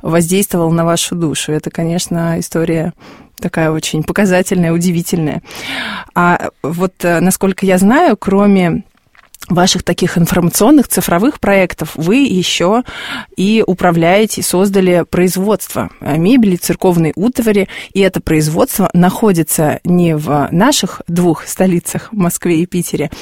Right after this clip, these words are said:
а находится в замечательном городе Кострома, который известен всем своим деревянным зодчеством, в частности, своей красотой. Вот расскажите, пожалуйста, почему ваш выбор пал на этот город? Наверняка здесь, э, тоже есть какая-то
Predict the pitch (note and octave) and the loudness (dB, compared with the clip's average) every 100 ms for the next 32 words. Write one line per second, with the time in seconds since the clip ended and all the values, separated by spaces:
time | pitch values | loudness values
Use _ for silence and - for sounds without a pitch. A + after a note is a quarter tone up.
0 | - - - - F#3 E3 B3 C#4 - F#3+ | -14 -12 -8 0 0 2 2 2 0 0
1 | E3+ E3 F3 F#3 - G3+ B3 G#3+ E3 D#3 | 0 0 4 4 4 2 2 0 0 -2
2 | - - - - - D#3+ E3+ A3 G#3 F#3 | -6 -16 -16 -18 -10 -2 2 4 4 2
3 | - F#3+ - F3+ F#3 G#3 D#3+ - D3+ E3 | 0 -2 0 2 4 4 2 -2 -4 -2
4 | E3 D#3 E3 F#3+ B3+ - G#3+ - - - | 0 -2 0 0 0 0 0 -2 -10 -20
5 | - - F3 F#3+ A3 - F3+ E3+ F#3+ F3+ | -12 -6 0 0 0 -2 -2 2 2 2
6 | F3+ F#3 F#3+ G3 G3+ - F3 - D3 E3 | 2 2 2 2 0 -2 -8 -8 -8 -6
7 | - D3+ - - - - E3 - F3+ - | -4 -4 -6 -12 -10 -4 -4 -4 -4 -2
8 | G3+ D#3+ - - - - - F#3+ - G3 | -2 -2 -4 -8 -14 -6 -4 -4 -2 -2
9 | G#3 B3+ C4+ - - F3+ F3+ E3 - - | 0 2 0 0 0 0 2 0 -4 -6
10 | - A3 F#3+ F3 E3 F#3 F#3+ D#3+ - E3+ | 0 2 4 2 0 0 0 0 -2 -2
11 | D3+ D3+ D3+ - E3+ D#3+ C#3+ D3 E3 F3+ | -2 -2 -4 -8 -4 -2 -2 -2 -2 0
12 | F#3 F3+ C#4+ C#4 F3+ - - - - - | 0 0 0 2 0 -2 -6 -6 -8 -8
13 | F3+ - - - _ - A#3 B3+ F#3 - | -10 -14 -20 -20 _ -4 0 0 0 -2
14 | E3 - D#3+ D#3 - | -6 -2 -2 -2 -8